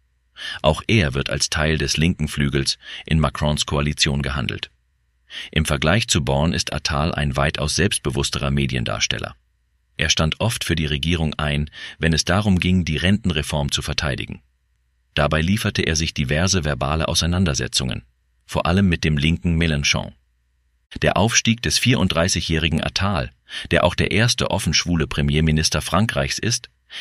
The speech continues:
erinnert ein wenig an den früheren Macron als junger, liberaler Emporkömmling. Attal wird schon als möglicher Präsidentschaftskandidat für die Wahl zweitausendsiebenundzwanzig kolportiert, neben anderen potenziellen Spitzenkandidaten des Mitte-Rechts-Blocks wie Edouard Philippe.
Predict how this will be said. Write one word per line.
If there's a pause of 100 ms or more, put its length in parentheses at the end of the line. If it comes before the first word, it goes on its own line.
erinnert
ein
wenig
an
den
früheren
Macron
als
junger, (280)
liberaler (300)
Emporkömmling. (1080)
Attal
wird
schon
als
möglicher
Präsidentschaftskandidat
für
die
Wahl
zweitausendsiebenundzwanzig
kolportiert, (480)
neben
anderen
potenziellen
Spitzenkandidaten
des
Mitte-Rechts-Blocks
wie
Edouard
Philippe.